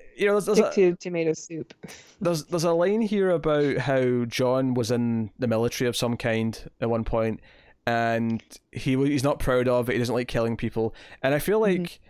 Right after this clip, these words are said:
Speaker 1: that's definitely the arc you want for your main character here, is someone who doesn't want to be this savage but is forced into it, right? You want, you know, this character who's losing his humanity and is aware of it. Uh, I, I
Speaker 2: Mm-hmm.
Speaker 1: don't think they lean into it enough, though. This is another thing that I think needs more time. Like, if, if, I'd flesh it out and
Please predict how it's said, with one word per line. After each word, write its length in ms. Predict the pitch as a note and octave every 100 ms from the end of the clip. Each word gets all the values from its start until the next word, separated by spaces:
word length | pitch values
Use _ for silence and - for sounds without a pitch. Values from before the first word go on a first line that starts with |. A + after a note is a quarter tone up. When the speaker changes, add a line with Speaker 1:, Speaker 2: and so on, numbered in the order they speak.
| - - _ - - _
Speaker 1:
that's 220 | F3 A3 A#3
definitely 400 | A#3 - F#3 C#3+
the 60 |
arc 180 | C#3 -
you 80 | B2+
want 240 | A#2 A#2+
for 60 | C#3
your 80 | A#2+
main 160 | A2+
character 380 | G#2+ G#2 A2 C3+
here, 180 | B2+ B2
is 80 | A2+
someone 320 | B2+ B2 B2+
who 80 | A#2+
doesn't 320 | A#2+ A#2 G2+ A2
want 240 | A2+ A2+
to 100 | A#2
be 140 | A#2
this 160 | A2 G#2+
savage 500 | - A2 G#2 G2 A2+
but 100 | F#2
is 100 | F#2+
forced 320 | - G#2+ -
into 320 | G2+ G#2+ - F#2+
it, 120 | C#2+
right? 260 | G#2 A2 -
You 120 | A2
want, 140 | A2
you 120 | G#2 A2
know, 60 |
this 120 | A2+ -
character 280 | A2+ G2
who's 160 | A2 G#2+
losing 180 | A2+ A2
his 140 | G#2 G2+
humanity 480 | G2+ A2 F#2 F#2 -
and 100 | G#2
is 80 | G#2
aware 320 | G2+ G#2+ A2
of 200 | G2+ G2
it. 120 | F2+ - - - _ -
Uh, 140 | A2 -
I, 80 |
I 40 | F#3
Speaker 2:
Mm-hmm. 100 | D#3+
Speaker 1:
don't 140 | E3 E3+
think 160 | F#3+
they 60 | D#3+
lean 160 | C#3+
into 280 | B2 B2+ C#3
it 60 | A2
enough, 260 | C#3 C3+ -
though. 120 | C#3+
This 140 | C#3
is 60 | C#3+
another 220 | C3+ C3
thing 200 | B2 A#2+
that 80 | A2+
I 40 | G#2+
think 220 | A#2 G2+
needs 200 | A2+ G#2+
more 140 | G#2+
time. 380 | - A2 A2 A#2+
Like, 140 | - A#2
if, 80 | G#2+
if, 240 | A#2+ -
I'd 460 | B2 C3 C#3 C3 -
flesh 320 | C3 A#2 A#2
it 60 |
out 280 | G2+ G#2 G2+
and 220 | G2+ G2+